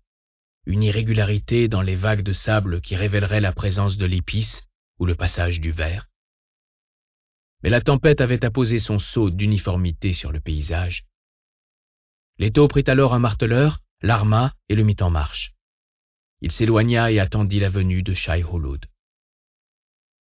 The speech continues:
Il fut long à venir. Il l'entendit avant de l'apercevoir. Il arrivait de l'est. Là-bas, l'air vibrait sous l'effet du séisme mouvant.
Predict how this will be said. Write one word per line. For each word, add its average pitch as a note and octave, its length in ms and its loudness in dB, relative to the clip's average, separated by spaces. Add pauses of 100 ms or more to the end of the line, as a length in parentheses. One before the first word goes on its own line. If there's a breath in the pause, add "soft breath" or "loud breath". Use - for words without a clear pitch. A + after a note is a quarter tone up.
(200)
Il F#2 140 -2
fut - 140 -2
long G#2 200 2
à C3+ 40 -2
venir. G#2+ 340 -2 (1400)
Il B2+ 140 2
l'entendit D3+ 480 4
avant G#2 160 0
de G2 80 0
l'apercevoir. D2+ 840 -4 (420)
Il G2+ 120 0
arrivait F2+ 400 0
de E2+ 80 -2
l'est. D#2 440 -6 (760)
Là-bas, C3 420 4 (720)
l'air D3 320 4
vibrait C#3 520 4
sous G#2 220 -4
l'effet G#2+ 340 0
du G2 120 0
séisme F#2 540 -4
mouvant. F#2 460 -2